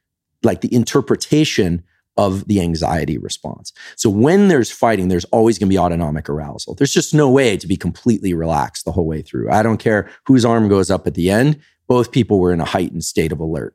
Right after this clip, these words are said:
right? But there's something about this brain area and how it interprets anxiety. And it looks like that the winner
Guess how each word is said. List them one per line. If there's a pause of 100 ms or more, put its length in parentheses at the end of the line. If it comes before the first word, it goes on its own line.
(120)
right? (440)
But (320)
there's
something
about
this (160)
brain
area
and
how
it
interprets
anxiety.
And
it
looks
like (320)
that
the
winner